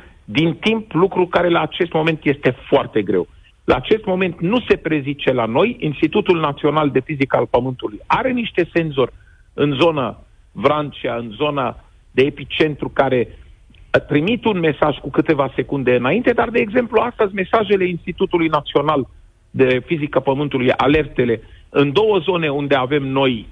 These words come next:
dis-, uh, terminale care ne avertizează, unul a intrat la cinci secunde înainte să înceapă cutremurul și unul a intrat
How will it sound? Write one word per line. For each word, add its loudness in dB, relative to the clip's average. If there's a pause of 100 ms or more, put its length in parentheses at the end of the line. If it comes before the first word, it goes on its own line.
dis-, 0
uh, 2
terminale 0
care -2
ne -2
avertizează, 0
unul 0
a 0
intrat 0
la 2
cinci -4
secunde 2
înainte -4
să 0
înceapă -2
cutremurul 2
și -4
unul 4
a 0
intrat 0